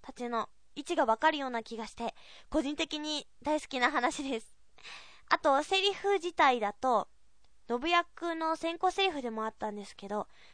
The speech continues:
小一先輩を慰めるシーンでノブが言う、その、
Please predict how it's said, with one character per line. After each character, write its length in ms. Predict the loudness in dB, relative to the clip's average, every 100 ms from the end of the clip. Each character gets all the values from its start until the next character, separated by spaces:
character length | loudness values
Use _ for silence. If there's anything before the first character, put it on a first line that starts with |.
| -8
小 160 | 0 0
一 400 | 0 -6 -14 -6
先 220 | -4 -2
輩 180 | 0 0
を 20 |
慰 320 | 0 -2 -2
め 100 | -2
る 80 | -2
シ 180 | -4 -6
ー 40 |
ン 40 | -4
で 200 | -2 -2
ノ 160 | -2
ブ 120 | -2 -2
が 140 | -2
言 400 | -2 -2 2 2
う、 40 | 0 -8 -20 -20 -18
そ 80 |
の、 300 | -12 -10 -10